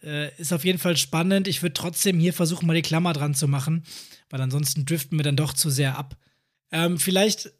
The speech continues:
gehen wir wirklich nochmal auf das Leitbild zurück, äh, und auf die nächsten Schritte, die euch, bei euch anstehen. Ähm,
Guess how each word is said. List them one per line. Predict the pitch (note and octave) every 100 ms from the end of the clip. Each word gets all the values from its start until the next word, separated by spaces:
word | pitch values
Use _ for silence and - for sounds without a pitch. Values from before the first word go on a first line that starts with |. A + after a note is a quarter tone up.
| _ _ C#3+
gehen | F3+ A3
wir | A#3+ F#3+
wirklich | A3 B3
nochmal | A3 A3
auf | G3
das | F3+
Leitbild | F#3+ G#3+ A#3 -
zurück, | F#3+ E3 B3 - - -
äh, | F#3 F#3
und | F#3+ F#3
auf | F3
die | F3+
nächsten | F3 F#3+ -
Schritte, | E3+ G#3 G#3
die | F#3+
euch, | E3+ E3+ C3+
bei |
euch | E3 C3+ D#3
anstehen. | F3 - C#3 B2+ C3+
Ähm, | C3+ C3+ C3+ C3+